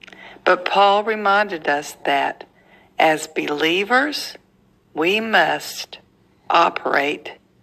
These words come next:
differently. We must live our kingdom values. To be s-, specific, Paul encouraged us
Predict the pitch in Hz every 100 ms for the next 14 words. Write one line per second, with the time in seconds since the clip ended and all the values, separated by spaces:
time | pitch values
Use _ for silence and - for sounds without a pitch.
0 | _ 170 175 - - - 135 - - _
1 | _ _ _ - _ _ _ - - -
2 | - - 165 165 160 156 147 - 151 156
3 | 175 202 233 226 - - 147 143 - -
4 | 185 185 196 196 202 202 196 - - -
5 | _ _ _ 160 165 156 139 143 143 -
6 | - - - _ _ _ _ _ _ _
7 | _ _ _ _ _ _ _ - - -
8 | - 160 160 147 143 - - - - -
9 | 160 151 - 196 226 - 320 - - -
10 | - - - 160 156 - 151 147 175 180
11 | 202 208 - - 220 214 -